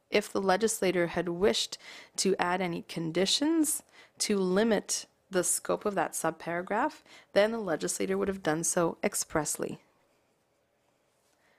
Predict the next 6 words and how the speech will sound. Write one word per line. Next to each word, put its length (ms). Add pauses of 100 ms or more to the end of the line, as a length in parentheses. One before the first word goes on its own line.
(720)
Furthermore, 720 (1400)
even 540 (340)
if 500 (1120)
the 200
word 540 (3000)
consideration 1040